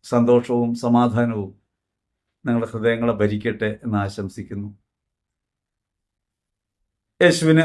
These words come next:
അന്വേഷിച്ച് ബത്ലഹേമിലേക്ക് യാത്രയായ ജ്ഞാനികളെക്കുറിച്ച് പലവട്ടം ആവർത്തിച്ച് നാം കേട്ടിട്ടുണ്ട്. കിഴക്കിലെ നക്ഷത്രം കണ്ട്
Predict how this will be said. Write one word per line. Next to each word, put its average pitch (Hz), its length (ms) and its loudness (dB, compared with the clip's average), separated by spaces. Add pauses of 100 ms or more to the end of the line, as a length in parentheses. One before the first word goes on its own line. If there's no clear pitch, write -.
അന്വേഷിച്ച് 143 560 -2 (1900)
ബത്ലഹേമിലേക്ക് 151 840 6
യാത്രയായ 123 600 2 (380)
ജ്ഞാനികളെക്കുറിച്ച് 117 960 -2 (1200)
പലവട്ടം 131 540 2 (300)
ആവർത്തിച്ച് 123 580 -2
നാം 110 100 -2 (120)
കേട്ടിട്ടുണ്ട്. 104 520 -8 (2500)
കിഴക്കിലെ 139 500 4
നക്ഷത്രം 135 480 0
കണ്ട് 123 220 4